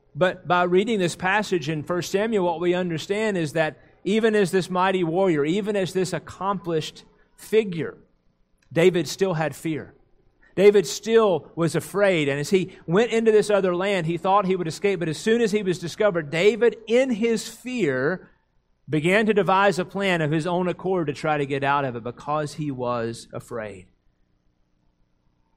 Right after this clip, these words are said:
And so David helps us to understand that in our time of fear, in our time of need, that we have a place to call upon, and that place to call is upon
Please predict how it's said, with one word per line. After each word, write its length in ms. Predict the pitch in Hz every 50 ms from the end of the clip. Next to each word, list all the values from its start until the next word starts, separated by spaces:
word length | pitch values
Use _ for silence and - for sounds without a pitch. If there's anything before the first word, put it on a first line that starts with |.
| _ _ _ _ _ _ _ _ _ _ _ _ _ _ _ _ _ _ _ _ _ _ _ _ _ _ _ _ _ _ _ _ _ _ _ _ _
And 80 | - -
so 100 | - 135
David 360 | 123 139 143 165 175 170 160
helps 280 | 143 156 170 165 156 -
us 160 | 156 143 -
to 80 | 156 147
understand 640 | 139 139 131 123 - - 165 180 175 165 151 143
that 180 | 143 131 139 143
in 160 | 156 160 180
our 220 | 190 170 165 160 151
time 560 | - - - - 170 175 180 190 190 190 185
of 140 | 160 165 -
fear, 600 | - - - 180 160 131 117 110 113 131 170 180 - _ _ - _ _ _ _ _ -
in 100 | 143 151
our 140 | 156 156 151
time 500 | - - - 175 180 190 190 202 208 208
of 160 | 214 170 185
need, 520 | 180 160 151 135 120 110 113 131 143 - - _ _ _ _ -
that 160 | 147 147 143
we 240 | 139 160 180 214 214
have 200 | 185 196 190 180
a 60 | 170
place 440 | - - - 190 190 180 170 147 -
to 100 | - 143
call 340 | - - 165 170 175 175 160
upon, 460 | 139 - - 120 113 113 113 120 127
and 180 | 120 139 139 143
that 220 | 156 160 - -
place 260 | - 170 160 156 - -
to 100 | 151 -
call 460 | - 160 160 151 135 120 117 117 117
is 180 | 131 139 131
upon 640 | 131 120 - - 147 147 135 127 120 117 117 117 120